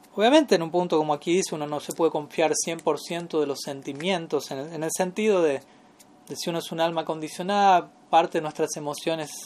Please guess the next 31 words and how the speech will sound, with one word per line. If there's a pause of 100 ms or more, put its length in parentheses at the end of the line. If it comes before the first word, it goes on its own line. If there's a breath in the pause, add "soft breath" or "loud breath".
(260)
tienen
que
ver
con
una
emocionalidad
relativa, (720 soft breath)
pero
al
mismo
tiempo (760)
tampoco
podemos
descartar
todo
lo
que
estemos
experimentando,
porque
al
final
del
día (1080 soft breath)
la, (100)
el
pramana
o
la
evidencia
última